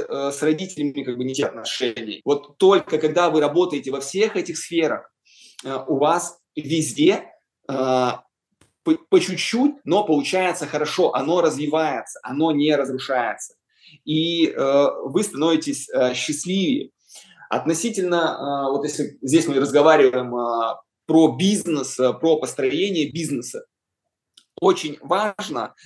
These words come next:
несмотря на то, что деньги — это, ну, такой обязательный, э, ну, деньги, я имею в виду доход, обязательный, э, фактор существования бизнеса, но он, э,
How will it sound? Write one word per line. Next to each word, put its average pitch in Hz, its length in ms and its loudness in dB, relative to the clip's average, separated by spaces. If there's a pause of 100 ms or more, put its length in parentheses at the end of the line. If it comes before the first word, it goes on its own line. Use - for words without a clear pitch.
несмотря 180 400 2
на 165 60 -2
то, 165 80 0
что - 260 -6
деньги — 175 440 0 (120)
это, 147 560 2 (280)
ну, 147 80 -6
такой 147 580 0
обязательный, 147 880 0
э, - 140 -20 (680)
ну, 160 120 -2
деньги, 202 260 0
я 135 100 0
имею 143 120 -2
в - 20 -2
виду 127 80 -8
доход, 147 480 2
обязательный, 147 720 -2
э, - 40 -18 (340)
фактор 165 380 4
существования 151 920 0
бизнеса, - 520 -14 (800)
но 160 280 0
он, 220 320 6
э, 147 440 -2